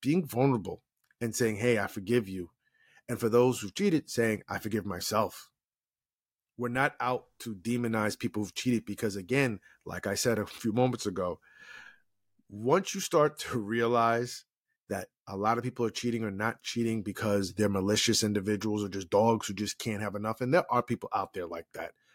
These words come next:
They're gonna just womanize, they're gonna use, they're gonna abuse, or whatever the woman, woman equivalent is.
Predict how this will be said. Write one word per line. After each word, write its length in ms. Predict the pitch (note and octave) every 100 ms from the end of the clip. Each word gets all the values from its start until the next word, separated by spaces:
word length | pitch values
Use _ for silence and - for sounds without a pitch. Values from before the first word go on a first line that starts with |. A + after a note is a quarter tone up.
| _
They're 100 | -
gonna 240 | A2 A2+ A2
just 240 | G#2 F2+
womanize, 640 | A#2+ C#3+ C#3 C3 B2+ B2
they're 100 | G#2
gonna 160 | G2 G2
use, 420 | F#2+ B2 B2+ B2
they're 100 | A2
gonna 160 | G#2 G2+
abuse, 360 | G2 A#2+ B2 A2
or 80 | G2
whatever 240 | G#2+ G#2+
the 80 | A2
woman, 360 | G#2 A2+ G#2+ G2+ -
woman 300 | A2 A2+ G#2+
equivalent 460 | - A#2 G2+ G#2
is. 260 | G#2 G#2 G#2